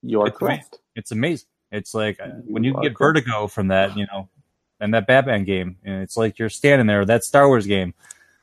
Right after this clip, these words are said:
Speaker 2: that's, that's pretty much the affordable V R. Thank you.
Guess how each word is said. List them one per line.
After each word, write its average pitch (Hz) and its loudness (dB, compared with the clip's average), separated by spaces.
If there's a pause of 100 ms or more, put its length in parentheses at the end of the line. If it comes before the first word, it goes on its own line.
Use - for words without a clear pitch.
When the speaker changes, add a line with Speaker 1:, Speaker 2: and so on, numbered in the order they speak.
(140)
Speaker 2:
that's, 127 2
that's 120 2
pretty 135 0
much 123 2
the 113 -2
affordable 127 -2
V 127 0
R. 135 2 (120)
Thank 98 -8
you. 107 -6